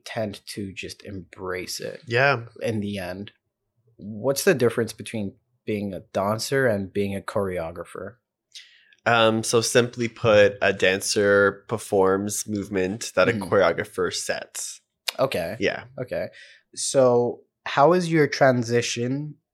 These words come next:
Speaker 1: from being a dancer to becoming a choreographer? And it, it's very similar to what we were talking about.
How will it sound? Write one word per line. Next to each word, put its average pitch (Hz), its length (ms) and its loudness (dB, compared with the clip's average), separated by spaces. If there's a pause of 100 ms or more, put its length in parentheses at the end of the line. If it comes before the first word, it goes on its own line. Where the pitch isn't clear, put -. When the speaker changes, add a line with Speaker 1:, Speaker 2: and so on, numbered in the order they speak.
(200)
Speaker 1:
from 113 540 0 (100)
being 127 240 2
a 117 60 2
dancer 107 680 0
to 113 200 -8
becoming 104 640 -4
a 92 60 -10
choreographer? 95 1000 -8 (720)
And 107 440 -4
it, 131 100 -2
it's 123 240 -2
very 139 320 6
similar 113 380 -2
to 110 160 -6
what 107 200 -2
we 107 80 -4
were 101 220 -4 (100)
talking 107 400 -6
about. 127 360 2